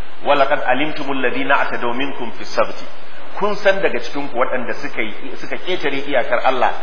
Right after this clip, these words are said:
akan sha'anin Asabar. Amma kuma ba ta cikin littafin Yahudawa, ba ta cikin Attaura, ba ta cikin labarurrukansu.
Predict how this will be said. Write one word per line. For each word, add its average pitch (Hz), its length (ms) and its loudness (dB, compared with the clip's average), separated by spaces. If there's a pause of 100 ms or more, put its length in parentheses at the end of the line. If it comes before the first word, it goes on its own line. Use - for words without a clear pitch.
(140)
akan - 240 0
sha'anin 110 400 -2
Asabar. 95 300 -2 (760)
Amma 156 260 4
kuma 170 240 4 (440)
ba 175 140 4
ta 190 120 2
cikin 151 280 0
littafin 113 240 0
Yahudawa, 107 440 0 (1300)
ba 175 140 4
ta 170 100 2
cikin 170 240 0
Attaura, 165 500 2 (1200)
ba 156 140 6
ta 160 160 2
cikin 170 560 0
labarurrukansu. 156 800 2